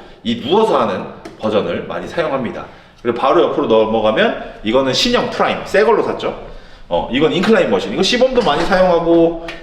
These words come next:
데릭도 많이 사용하고, 뭐 요즘 흔하디 흔한 엘리트 선수들은 다 이걸 많이 애용해요. 인클라인이에요. 자, 옆에 보면은 익스트림 로우. 아, 대한민국에서 프라임 피트니스가 처음 들어온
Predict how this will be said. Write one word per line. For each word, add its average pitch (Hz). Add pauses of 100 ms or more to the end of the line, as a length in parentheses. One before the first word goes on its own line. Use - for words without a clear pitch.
데릭도 170
많이 120
사용하고, 143 (260)
뭐 101
요즘 160
흔하디 220
흔한 151 (380)
엘리트 165
선수들은 139
다 104
이걸 101
많이 92
애용해요. 107
인클라인이에요. - (160)
자, 78
옆에 214
보면은 208
익스트림 196
로우. 110
아, -
대한민국에서 233 (680)
프라임 247
피트니스가 202
처음 277
들어온 185